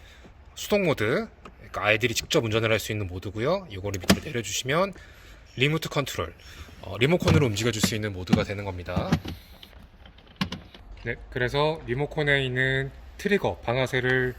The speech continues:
당기면 차가 앞으로 나가고요. 그리고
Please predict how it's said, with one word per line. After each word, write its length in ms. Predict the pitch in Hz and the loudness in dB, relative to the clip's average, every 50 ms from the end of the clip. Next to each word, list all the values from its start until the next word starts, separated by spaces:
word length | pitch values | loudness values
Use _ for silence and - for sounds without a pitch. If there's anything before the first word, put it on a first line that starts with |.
| - - - - - - - - - - - | -10 -16 -16 -16 -16 -16 -14 -14 -14 -12 -6
당기면 720 | - 117 123 127 143 147 151 147 147 143 143 143 151 147 - - - - - - - - - - - - - - - - - - | -4 -2 -2 0 0 2 2 4 4 4 2 0 0 -4 -10 -14 -14 -12 -12 -12 -12 -14 -14 -14 -12 -12 -8 -8 -8 -8 -8 -10
차가 260 | - - 151 143 127 | -4 -4 0 2 2
앞으로 260 | 101 - - - 127 113 | 0 0 0 -2 0 0
나가고요. 680 | 95 92 104 107 - 110 101 95 98 113 147 190 202 190 - - - - - - - - - - - - - - - - - - - - | 0 0 0 -2 -2 -2 -2 -2 0 -2 -2 -2 -4 -6 -8 -10 -12 -12 -12 -12 -12 -14 -14 -14 -12 -14 -14 -14 -14 -14 -14 -14 -12 -12
그리고 420 | - 98 90 95 95 95 92 - | -12 -10 -8 -6 -4 -4 -4 -4